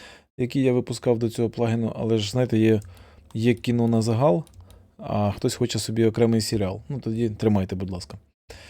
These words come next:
І так, е, яке було запитаннячко? Питання було перше, це, м, щодо крайки. Щодо крайки, чи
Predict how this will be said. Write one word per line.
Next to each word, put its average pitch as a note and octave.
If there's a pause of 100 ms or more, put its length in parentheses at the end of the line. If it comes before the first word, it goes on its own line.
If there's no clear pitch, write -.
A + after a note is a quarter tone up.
(300)
І A#2+
так, G#2+ (180)
е, A2+
яке A#2+
було D3+
запитаннячко? A2
Питання D#3+
було B2
перше, D3
це, B2
м, A2 (140)
щодо B2
крайки. G#2+ (1040)
Щодо A#2+
крайки, D#3
чи A2+